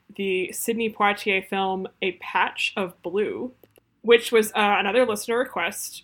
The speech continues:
which I have never seen, so I'm very excited to check this one out. Uh, I watched a number of Sidney Poitier films last year. There were a bunch on the Criterion Channel, so I kind of blew through a bunch of them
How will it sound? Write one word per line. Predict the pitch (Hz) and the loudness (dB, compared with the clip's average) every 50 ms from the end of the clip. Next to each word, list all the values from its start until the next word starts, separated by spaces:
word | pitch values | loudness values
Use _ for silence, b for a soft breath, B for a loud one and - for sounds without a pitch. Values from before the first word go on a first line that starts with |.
| _ | _
which | _ 196 202 196 196 - - - - - | _ -4 -4 -2 -2 -4 -6 -6 -4 -2
I | 190 196 208 240 | 2 4 4 4
have | 254 247 | 4 2
never | 220 208 202 202 | -2 0 -2 -2
seen, | 208 - - 196 185 175 | -2 0 0 0 0 0
so | 196 202 - - | -2 -6 -6 -6
I'm | 185 190 | -6 -4
very | 190 190 196 196 | -4 -4 -2 -2
excited | 196 202 - - 190 175 175 180 180 180 185 - _ _ - | -4 -6 -4 0 0 0 0 0 -4 -4 -6 -12 _ _ -14
to | - - 202 180 165 156 170 165 165 170 175 _ _ _ _ _ | -8 -4 -4 -4 -4 -4 -6 -8 -8 -10 -12 _ _ _ _ _
check | - - 190 180 185 - | -4 -4 -4 -4 -4 -8
this | 196 185 - - | -12 -12 -8 -8
one | 202 185 143 | -6 -4 -2
out. | 170 160 147 151 - - b b b b b b _ | 0 0 0 -2 -4 -8 b b b b b b _
Uh, | - 190 185 185 - | 0 2 2 4 4
I | 196 | 4
watched | 202 214 233 254 - | 4 4 4 4 2
a | - 226 | 0 0
number | 214 202 208 214 | 0 0 2 0
of | 214 214 | -2 0
Sidney | - 208 202 202 | 0 -2 -2 -2
Poitier | 208 220 190 190 - 208 196 196 | -2 -4 -4 -4 -2 -2 -4 -2
films | - 196 190 185 190 190 190 196 - - - | -2 -2 -2 -2 -2 -4 -4 -6 -8 -6 -4
last | 202 170 165 196 - - - | 0 0 0 0 -2 -2 0
year. | 196 190 190 190 190 196 | 2 2 2 2 0 0
There | 190 202 190 | 0 0 0
were | 185 | 0
a | 185 180 | 0 0
bunch | 175 - - | -2 -2 -2
on | 185 | -4
the | 180 180 | -4 -4
Criterion | - - 175 180 - 185 175 175 190 | -4 -6 -6 -4 -2 -4 -2 -2 -4
Channel, | 190 - 190 180 190 190 196 | -2 0 0 0 0 -2 -2
so | - - | -2 -2
I | 175 | -2
kind | 170 - 175 175 | -2 -2 -4 -4
of | 175 180 - _ | -4 -8 -14 _
blew | - 196 190 190 | 0 2 2 2
through | - - 190 185 175 175 170 | 0 0 0 0 0 0 -2
a | 175 | -2
bunch | - - - - | -4 -2 -2 -2
of | 202 | -2
them | 185 185 180 175 175 175 | 0 0 0 -2 -2 -6